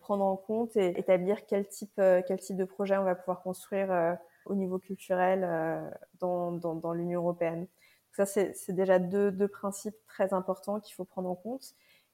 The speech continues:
Et ensuite, on va aussi, euh, je pense, être très attentif au niveau du montage, euh,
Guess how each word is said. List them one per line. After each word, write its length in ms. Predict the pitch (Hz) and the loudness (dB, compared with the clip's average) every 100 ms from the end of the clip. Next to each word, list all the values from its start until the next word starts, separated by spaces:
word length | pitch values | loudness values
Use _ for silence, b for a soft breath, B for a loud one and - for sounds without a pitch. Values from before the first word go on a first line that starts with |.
| _ | _
Et 140 | 190 | 2
ensuite, 680 | 190 185 - 240 240 - - - | 2 0 -4 -6 -6 -12 -12 -6
on 100 | 190 | 2
va 180 | 185 | 2
aussi, 440 | 185 - - 208 208 | 4 0 -2 0 4
euh, 400 | 185 180 175 180 | 4 4 2 -2
je 120 | - | -4
pense, 260 | 190 190 196 | -6 -2 -4
être 200 | 185 - | -4 -4
très 220 | - 190 | 0 2
attentif 560 | 185 190 - 214 214 | 2 -4 -6 -6 -4
au 40 | 196 | -2
niveau 260 | 185 180 | -2 0
du 340 | 180 180 180 180 | -2 -2 -2 -2
montage, 580 | 180 175 180 180 180 180 | -4 -6 -2 0 0 0
euh, 460 | 165 160 160 151 | 0 0 0 -2